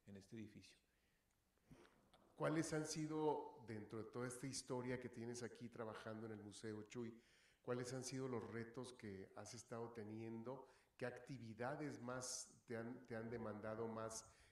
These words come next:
Speaker 2: esfuerzo y cómo te has sentido desempeñándolas?
Speaker 1: Bueno, eh, afortunadamente los compañeros, este, me han abierto la, la parte de sus departamentos para poder, eh,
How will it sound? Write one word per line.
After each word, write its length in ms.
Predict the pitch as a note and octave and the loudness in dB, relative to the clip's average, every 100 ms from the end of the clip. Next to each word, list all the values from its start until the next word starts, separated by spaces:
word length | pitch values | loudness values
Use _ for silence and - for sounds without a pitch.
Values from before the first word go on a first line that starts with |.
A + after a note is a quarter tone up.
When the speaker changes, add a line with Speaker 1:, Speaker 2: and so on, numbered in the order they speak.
| - | -8
Speaker 2:
esfuerzo 880 | G#2 - - B2 B2+ A#2+ D3 D3 D3 - - _ _ - | -6 -6 -2 0 0 -2 -4 -6 -8 -16 -20 _ _ -12
y 100 | G#2+ | -8
cómo 300 | - A2+ A#2 | -6 -2 -2
te 100 | A2 | -4
has 80 | |
sentido 600 | G#2 G2+ - G#2 G#2 G2+ G2 | -6 -8 -8 -6 -4 -4 -6
desempeñándolas? 960 | F#2 F#2+ F2+ F2+ F2+ E2 D#2 - - - - - - - - - - - - | -6 -8 -6 -6 -6 -8 -10 -12 -16 -20 -20 -20 -20 -20 -20 -20 -20 -20 -8
Speaker 1:
Bueno, 440 | C3+ C3+ B2 B2 B2+ | 2 6 6 4 4
eh, 340 | C3 B2 B2 B2+ | 6 8 8 8
afortunadamente 800 | C3 D3+ D3+ D#3 F3+ F3 E3+ F#3 | 8 8 8 8 8 6 4 4
los 140 | E3+ | 4
compañeros, 680 | C#3 A#2 A2+ A#2+ C#3 D#3+ - - - | 2 0 2 4 6 6 4 -8 -4
este, 360 | G#2+ G#2 - G#2 | -2 -2 -4 2
me 100 | A2+ | 4
han 80 | B2+ | 6
abierto 440 | C3+ C3 B2+ C#3+ | 8 8 6 4
la, 200 | C#3+ B2+ | 6 6
la 220 | A2 G2+ - - | 4 -4 -8 8
parte 340 | A2 A2 A2 | 10 10 10
de 80 | C#3 | 4
sus 140 | B2+ A#2 | 4 0
departamentos 720 | A2+ G#2+ - G2+ G#2 C3 B2+ | 0 -2 -2 -2 -2 -2 -4
para 280 | G#2+ G#2 | -4 -4
poder, 380 | - G2+ G#2 A2+ | -2 2 2 2
eh, 460 | A#2 A#2+ A#2+ A2 | -2 -2 -2 -4